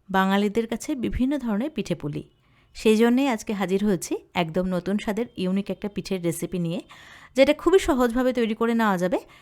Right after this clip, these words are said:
একদম নরম তুলতুলে হবে আর খেতেও হবে অসাধারণ।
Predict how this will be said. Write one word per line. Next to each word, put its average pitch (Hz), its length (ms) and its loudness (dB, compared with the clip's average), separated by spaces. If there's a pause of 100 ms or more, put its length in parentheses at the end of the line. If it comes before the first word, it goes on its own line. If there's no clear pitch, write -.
(140)
একদম 220 340 2 (100)
নরম 214 240 4
তুলতুলে 240 400 -2
হবে 226 240 -2 (100)
আর 254 140 0
খেতেও 196 360 -4
হবে 185 180 -4 (320)
অসাধারণ। 151 580 -2